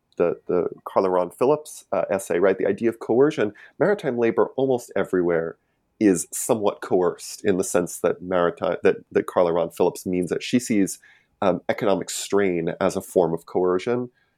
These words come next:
It's rarely the case that the people who are richest in a society are going to sea.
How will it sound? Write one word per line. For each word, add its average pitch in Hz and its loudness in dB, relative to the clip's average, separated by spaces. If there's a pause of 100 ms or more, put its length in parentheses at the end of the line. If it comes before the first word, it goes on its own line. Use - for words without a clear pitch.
(120)
It's 131 0
rarely 131 2
the 123 -2
case 110 -6
that 101 0
the - 0
people - -4
who 98 -2
are 92 2
richest 87 -2
in 113 2
a 110 0
society 113 -2
are 101 -4
going 87 0
to 95 -16
sea. - -8